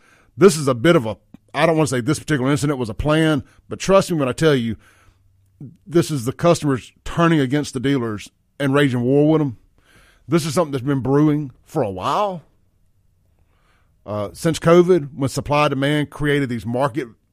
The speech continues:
adjustment pricing, uh, market adjustment pricing, uh, nonsense. I mean, it was inevitable. It was gonna come back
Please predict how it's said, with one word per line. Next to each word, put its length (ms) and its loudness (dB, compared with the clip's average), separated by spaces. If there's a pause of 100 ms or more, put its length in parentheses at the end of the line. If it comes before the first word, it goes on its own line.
(340)
adjustment 760 -6
pricing, 600 -6 (720)
uh, 140 -4
market 340 0
adjustment 520 -4
pricing, 580 -6 (140)
uh, 340 -2 (1120)
nonsense. 680 -2 (600)
I 40 -2
mean, 100 6
it 60 4
was 100 4
inevitable. 560 4
It 140 8
was 160 2
gonna 180 0
come 260 -2
back 380 -4